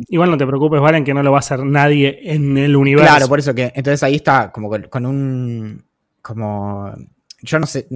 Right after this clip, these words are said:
Speaker 2: me da cosita como el, el mezclar el, el whisky, como el single malt, que como, no sé, no, como, so-, so-, es mucho más caro, bueno, eso. Em,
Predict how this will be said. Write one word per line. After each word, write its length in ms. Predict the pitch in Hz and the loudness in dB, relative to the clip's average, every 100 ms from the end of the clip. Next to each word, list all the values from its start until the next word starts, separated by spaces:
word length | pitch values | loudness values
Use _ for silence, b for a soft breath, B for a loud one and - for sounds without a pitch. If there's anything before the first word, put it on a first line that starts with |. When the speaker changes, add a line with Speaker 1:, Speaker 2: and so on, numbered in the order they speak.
| 123 | -10
Speaker 2:
me 180 | 131 127 | -4 2
da 220 | 143 165 | 4 4
cosita 500 | 151 147 131 117 98 | 0 -2 -4 -4 -6
como 220 | 107 104 | -8 -12
el, 280 | 104 92 71 | -12 -14 -16
el 220 | 85 104 - | -14 -16 -12
mezclar 580 | 113 117 - 131 120 120 | -10 -8 -6 -4 -2 -4
el, 360 | 120 110 104 101 | -6 -8 -10 -12
el 180 | 117 107 | -10 -6
whisky, 640 | 117 120 120 113 107 101 | -8 -8 -8 -6 -6 -8
como 240 | - 104 104 | -10 -10 -10
el 80 | |
single 260 | 110 123 120 | -8 -8 -6
malt, 320 | 117 120 127 - _ | -4 -4 -6 -12 _
que 400 | - 107 98 95 95 | -10 -8 -6 -10 -12
como, 300 | 98 95 - - - - - | -12 -14 -14 -14 -14 -16 -14
no 180 | 101 | -14
sé, 220 | 104 92 - - | -12 -12 -12 -10
no, 200 | 110 98 - | -10 -10 -12
como, 500 | 98 92 90 90 - _ _ | -12 -12 -12 -14 -20 _ _
so-, 220 | - 101 | -12 -12
so-, 120 | - | -12
es 80 | - | -12
mucho 220 | 117 120 | -10 -8
más 140 | 113 107 | -8 -6
caro, 340 | 139 120 117 | -4 -2 -2
bueno, 200 | 110 95 _ - | -4 -8 _ -18
eso. 280 | 98 - - _ _ _ | -16 -16 -20 _ _ _
Em, 640 | - 101 98 98 95 98 | -12 -10 -10 -12 -12 -14